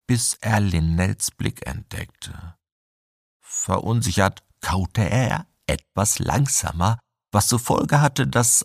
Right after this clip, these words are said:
einzelne Pilzstücke aus seinem Mund auf den Boden fielen. "Gibt es graue Schatten?", fragte Erik und starrte zur offenen Wohnzimmertür.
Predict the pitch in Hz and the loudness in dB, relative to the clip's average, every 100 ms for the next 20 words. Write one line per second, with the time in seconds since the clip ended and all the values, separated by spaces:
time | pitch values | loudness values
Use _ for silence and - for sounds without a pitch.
0 | - 101 110 120 - 117 - 110 - 135 | 4 4 4 0 0 0 0 -4 -2 0
1 | - - 90 80 85 65 82 - 78 87 | 0 -2 -4 -2 0 0 0 0 0 0
2 | 82 87 107 - - _ - 65 - - | 0 0 -2 -4 -12 _ -10 -8 -8 -4
3 | 87 107 - 62 57 58 - - - 64 | -4 -4 -6 -8 -8 -8 -8 -8 -10 -12
4 | 58 - _ _ _ _ _ _ _ _ | -14 -18 _ _ _ _ _ _ _ _
5 | _ _ - 85 - - 117 - 85 73 | _ _ -2 -2 -2 -2 0 0 0 0
6 | 73 - - 92 - 104 104 95 _ _ | -2 -2 0 0 2 2 2 -2 _ _
7 | _ _ _ - - 62 - - 90 95 | _ _ _ -2 0 0 -2 -2 2 4
8 | 95 90 92 - - 123 127 127 120 - | 4 2 0 -2 2 4 4 0 -2 -2
9 | - 78 76 - 95 104 92 101 87 - | -2 0 0 0 0 2 2 2 2 0
10 | 71 58 - 73 60 87 | -2 -4 -6 -8 -8 -10